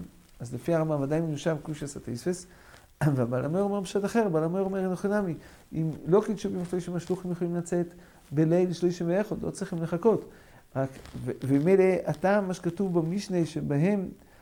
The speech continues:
שלוחים יוצאים ת-, לסוריה, מתקנים את המדות, לא הכוונה כמו רש"י וטייס והראשונים,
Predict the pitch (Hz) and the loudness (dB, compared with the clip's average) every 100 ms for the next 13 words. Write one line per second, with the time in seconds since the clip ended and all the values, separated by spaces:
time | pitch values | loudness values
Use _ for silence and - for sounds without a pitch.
0 | - - 208 202 165 185 190 202 160 151 | -14 0 0 2 2 0 0 -4 -4 -6
1 | - - - 135 131 - 226 220 165 147 | -8 -20 -4 -4 -4 -2 0 0 -2 -2
2 | 147 190 180 160 160 180 180 - - - | -4 -4 -2 0 0 0 -4 -12 -12 2
3 | 247 302 208 185 185 180 170 180 202 - | 4 6 4 2 0 0 0 2 0 -2
4 | 170 156 190 170 160 151 185 196 | -4 -4 -4 -2 -4 -4 -4 -4